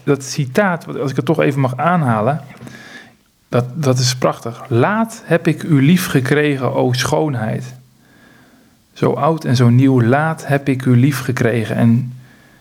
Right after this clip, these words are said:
gij was binnen en ik was buiten. Ik zocht u buiten, ik rende, wanstaltig, ellendig als ik was,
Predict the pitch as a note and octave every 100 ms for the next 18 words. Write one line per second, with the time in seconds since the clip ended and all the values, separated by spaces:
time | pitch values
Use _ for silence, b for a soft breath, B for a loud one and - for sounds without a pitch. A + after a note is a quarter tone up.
0 | B B - - F3+ G#3+ D#3+ D3 A#2+ A2+
1 | D3+ G#3 A3+ F3+ C3+ B2+ F3 G#3 C#3+ D3
2 | B2 C3+ C#3+ B2+ A2+ A2+ - _ _ b
3 | b b b b E3 - G3+ - D#3+ B2+
4 | C#3+ F#3+ G3 F#3+ C3 B2+ C#3 F#3+ F3+ A#2
5 | A#2 B2+ C3 B2 - E3+ F#3+ - C#3+ -
6 | - - - G#2+ B2+ D#3 C3+ A#2+ A2 A2+
7 | A2+ B2 -